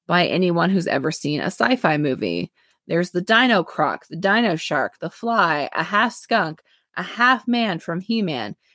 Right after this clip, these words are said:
There's a Sharktopus, a piranha anaconda, and on and on. And of course, Ariel, the beloved Disney heroine, is of course a mermaid and therefore a chimera.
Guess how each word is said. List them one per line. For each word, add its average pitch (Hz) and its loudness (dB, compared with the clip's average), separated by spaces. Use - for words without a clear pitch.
There's 202 2
a 240 0
Sharktopus, 202 0
a 180 -4
piranha 214 0
anaconda, 202 0
and 165 -4
on 131 -2
and 113 -8
on. 85 -10
And 339 4
of 339 -6
course, 254 2
Ariel, 175 2
the 202 2
beloved 226 2
Disney 226 2
heroine, 170 2
is 156 -4
of 170 -2
course 156 -2
a - -4
mermaid 123 -2
and 151 -6
therefore 143 0
a 143 0
chimera. 123 -2